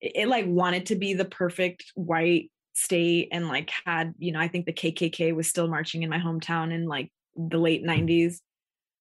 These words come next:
So what happens? This wildfire burns out the poor and the people of color out of these towns.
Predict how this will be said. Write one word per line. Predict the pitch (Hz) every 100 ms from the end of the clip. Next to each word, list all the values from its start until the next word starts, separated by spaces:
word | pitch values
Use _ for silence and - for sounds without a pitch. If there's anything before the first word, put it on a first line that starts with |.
| _
So | - - 220 196 185 180 175 - - _ _
what | 180 180 175
happens? | 175 165 165 170 190
This | 170 -
wildfire | 165 160 160 170 165
burns | 170 170 185 180 180 175 -
out | 170 165 - 170
the | 175
poor | - - 170 160 165 175 - -
and | 170
the | 160
people | 175 170 165
of | 160
color | - 170 160
out | - 160
of | 147
these | 156 156
towns. | 151 123 165